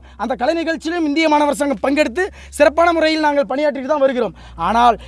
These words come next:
இந்த தீபாவளி என்ற பெயரில் அதில் மதத்தை புகுத்தும் அளவுக்கு மத ரீதியாக மாணவர்களை பிளவுபடுத்தி ஜெய் ஸ்ரீராம் என்று முழக்கமிட்டு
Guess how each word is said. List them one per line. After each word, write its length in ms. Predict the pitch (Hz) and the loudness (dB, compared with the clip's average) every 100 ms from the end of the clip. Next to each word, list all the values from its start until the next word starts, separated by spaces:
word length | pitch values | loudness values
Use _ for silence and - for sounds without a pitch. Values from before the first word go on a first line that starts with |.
| - | -6
இந்த 300 | 247 277 269 | 0 4 4
தீபாவளி 640 | 196 339 349 339 320 311 226 - | 2 4 4 4 2 -2 -6 -8
என்ற 220 | 240 262 | -4 -2
பெயரில் 520 | 233 233 240 254 339 - - | -2 -2 0 0 0 -4 -4
அதில் 220 | - 269 | 0 0
மதத்தை 540 | 262 202 269 349 - 339 | 0 2 2 2 0 -2
புகுத்தும் 380 | 285 294 311 277 | -2 -6 -2 -2
அளவுக்கு 520 | 285 277 202 277 277 - - | 0 -2 -2 0 0 -4 -8
மத 280 | 185 277 349 | -2 2 2
ரீதியாக 420 | 339 330 339 339 | 2 0 2 2
மாணவர்களை 440 | 277 302 320 302 285 | 2 2 2 0 0
பிளவுபடுத்தி 460 | 294 311 294 269 269 | 2 2 2 -2 0
ஜெய் 240 | 202 330 - | 2 2 0
ஸ்ரீராம் 240 | 330 302 | 0 2
என்று 180 | 285 277 | 0 0
முழக்கமிட்டு 680 | 262 311 294 262 302 294 | 0 0 0 -2 2 2